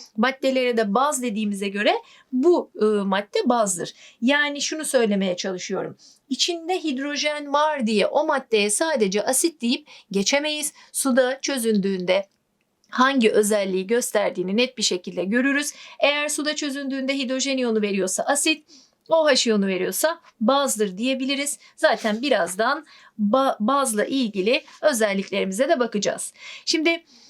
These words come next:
tatlarına baktığımız zaman asitlerin bir kere arkadaşlar tatları ekşi. Hani bunu kesinlikle biliyorsunuz zaten. Burada bunu, e, şey gibi düşünebilirsin. Mesela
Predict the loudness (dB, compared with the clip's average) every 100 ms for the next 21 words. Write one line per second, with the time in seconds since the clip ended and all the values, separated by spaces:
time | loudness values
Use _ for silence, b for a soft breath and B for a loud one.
0 | b b b 2 2 4 2 2 2 0
1 | 2 0 0 2 2 2 0 -2 -2 0
2 | 2 0 0 2 2 0 -2 -2 0 -2
3 | -2 0 -2 2 2 4 2 2 0 -2
4 | -6 _ -2 -2 -2 -4 -4 -6 _ _
5 | -4 -2 -4 -2 0 0 0 -2 -6 -14
6 | -2 -2 0 0 -2 -4 B B B _
7 | _ _ 2 4 4 2 0 -2 -2 2
8 | 2 4 2 0 0 -4 -6 -4 -4 -2
9 | 0 -2 0 -2 0 2 2 -2